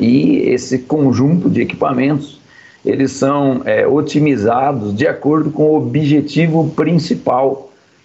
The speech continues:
da nuvem. Você também, evidentemente, tem no data center toda uma complexidade e equipamentos de rede redundantes pra prover,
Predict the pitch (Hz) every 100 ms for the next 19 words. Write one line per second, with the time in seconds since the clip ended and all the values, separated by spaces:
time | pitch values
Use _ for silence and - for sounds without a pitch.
0 | - 123 143 143 117 95 90 123 - 165
1 | 147 131 151 127 104 113 107 110 107 139
2 | - - 113 117 123 107 92 120 - 92
3 | - 110 127 131 120 98 - - - -
4 | _ - 139 160 147 139 120 117 127 131
5 | - - 135 107 107 117 127 110 101 113
6 | - 127 110 120 127 - 107 110 95 107
7 | 131 139 98 107 127 117 104 117 139 143
8 | - 87 - 131 113 101 120 139 139